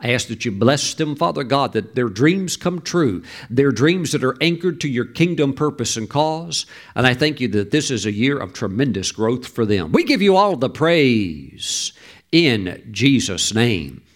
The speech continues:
And around the world we say, "Amen." Praise God. Thank you for your giving. Praise the Lord. Thank you, Jesus. Hallelujah.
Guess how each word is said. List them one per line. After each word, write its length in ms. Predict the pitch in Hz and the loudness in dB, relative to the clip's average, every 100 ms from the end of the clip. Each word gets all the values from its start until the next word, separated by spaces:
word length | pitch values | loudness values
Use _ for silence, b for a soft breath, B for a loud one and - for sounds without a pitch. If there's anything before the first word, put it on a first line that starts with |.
| B | B
And 120 | 190 | -4
around 300 | 208 180 214 | 0 0 -2
the 60 | 160 | -2
world 380 | 131 147 143 104 | 0 0 0 2
we 140 | 135 | 2
say, 680 | 135 110 113 117 110 110 - _ _ - | 2 2 2 2 0 -4 -10 _ _ -2
"Amen." 680 | 147 117 95 67 - - - | 2 2 0 -4 -16 -20 -6
Praise 360 | 120 98 87 - | 0 0 -2 -4
God. 280 | 104 69 - B B B B | -6 -6 -14 B B B B
Thank 240 | 143 170 147 | 2 4 4
you 80 | |
for 360 | 147 131 131 127 | 2 4 4 4
your 140 | 117 | 2
giving. 500 | 104 117 110 76 - - | 2 2 0 -4 -10 -6
Praise 360 | - 101 90 - | 0 0 0 -4
the 120 | 95 | 0
Lord. 340 | 98 80 - - _ _ _ _ _ _ _ - | 0 -2 -12 -20 _ _ _ _ _ _ _ -20
Thank 400 | - 123 127 120 | 0 4 4 2
you, 80 | 113 | -2
Jesus. 720 | - 110 101 - - - - B B B B B B | 2 0 0 -6 -6 -4 -4 B B B B B B
Hallelujah. 560 | 156 185 117 139 139 | 2 2 2 4 2